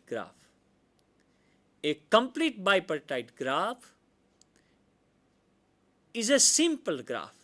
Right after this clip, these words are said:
As we defined earlier, a simple graph is a graph without loops or multiple edges. So a complete graph is a bipartite graph,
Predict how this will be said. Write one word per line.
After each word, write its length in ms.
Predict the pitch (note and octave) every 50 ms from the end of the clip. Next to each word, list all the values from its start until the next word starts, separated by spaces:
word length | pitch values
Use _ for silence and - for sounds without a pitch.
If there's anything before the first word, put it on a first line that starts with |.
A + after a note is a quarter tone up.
| _ _ _ _ _ _ _ _ _ _ _ _ _ _ _ _ _ _ _ _ _ _ _ _ _ _ -
As 140 | C#3+ C#3 C#3
we 100 | D3 D#3
defined 400 | C#3+ D#3+ - - G3 G#3 G#3 G3+
earlier, 360 | G3+ G3 G3 G#3 A3 B3 F4 F4 C#4 _ _ _ _ _ _ _ _ _ -
a 80 | E3+ D3+
simple 460 | - - - F#3+ F3+ F3 - F3+ E3+
graph 400 | D#3+ F3+ G3 G#3 A#3 - - - _ _ _ _ _ _ _ _ _ _ _ _ _ _ -
is 200 | D#3+ D3+ C#3+ C#3+
a 240 | D3 C#3 C3+ C3+ - _ _ _ - D#3
graph 420 | C#3 D#3+ E3 E3 E3+ E3 - - - _ _ _ _ _ _ - C#3+
without 460 | C3+ C#3 C3+ D#3 D#3+ E3 D#3+ D#3+ - _ _ _ _ _ _ _ -
loops 400 | C#3 D3+ F3+ E3+ E3+ - - E3+
or 140 | D#3+ D3 C#3
multiple 420 | C#3 C#3 C3+ - C3+ - C#3+ C#3+
edges. 400 | C#3 C#3+ C3+ - B3 B3 - - _ _ _
So 180 | _ - D3+ C#3+
a 80 | C#3
complete 440 | C#3 - F3 F3+ F#3+ G3 G3 E3+ D#3
graph 320 | - F3+ G3 G3+ G#3 G#3 - _ _ _ _ _ _ _ _ _ _
is 160 | - G3+ F3 A3
a 80 | A3+
bipartite 720 | G3+ G3 A#3+ D4 D4+ D4+ - G3 - - C#3+ C3+ B2+ B2+ -
graph, 320 | C#3+ C#3+ C#3 C#3 C3+